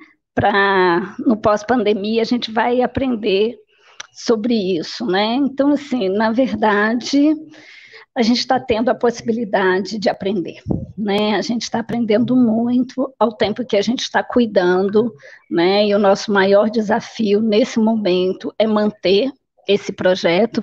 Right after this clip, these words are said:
porque quando a gente começou, a gente achou que ia até maio, né, gente? E agora a gente vai seguindo, então, assim, a gente entra,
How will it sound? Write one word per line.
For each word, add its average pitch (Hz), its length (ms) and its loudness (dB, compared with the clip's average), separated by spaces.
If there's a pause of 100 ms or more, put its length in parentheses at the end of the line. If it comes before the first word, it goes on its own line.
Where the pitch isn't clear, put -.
porque 170 960 0 (800)
quando 196 200 0
a 185 40 4
gente 185 260 -6
começou, 185 440 -4
a 180 40 -2
gente - 220 -2
achou - 240 -4
que - 100 -6
ia - 60 -4
até - 160 -4
maio, 220 460 0
né, 226 240 -2
gente? 220 440 -8 (400)
E 113 140 0
agora 190 440 2
a - 20 2
gente 196 240 -4
vai 208 180 0
seguindo, 226 580 -4
então, 196 160 -4
assim, 180 500 -2
a 247 80 -2
gente 208 340 0
entra, 202 340 0